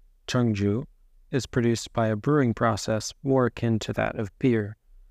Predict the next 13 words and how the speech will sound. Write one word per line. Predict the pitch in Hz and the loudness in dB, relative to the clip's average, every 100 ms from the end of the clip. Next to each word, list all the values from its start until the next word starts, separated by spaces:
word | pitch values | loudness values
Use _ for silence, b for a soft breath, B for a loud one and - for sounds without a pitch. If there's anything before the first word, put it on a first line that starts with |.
| - - | -20 -8
where | 127 120 | -4 -2
starch | - 120 123 - | 0 2 2 2
is | 117 - | -2 0
converted | 107 104 113 110 110 107 | -2 2 2 2 2 0
into | 92 95 | -2 -4
sugars | - 107 113 107 - - | -2 -2 0 -2 -2 -4
that | 123 - | -6 -4
ferment | 113 107 104 104 - | -2 0 2 -2 -2
into | 107 101 113 | -2 -2 -4
alcohol. | 107 104 - - 113 - _ _ - - - _ - _ | -4 -6 -10 -10 -12 -14 _ _ -20 -20 -20 _ -20 _
Whereas | 123 113 113 104 | 0 2 4 2
in | 104 | 2
wine, | 107 139 120 101 | 2 2 2 0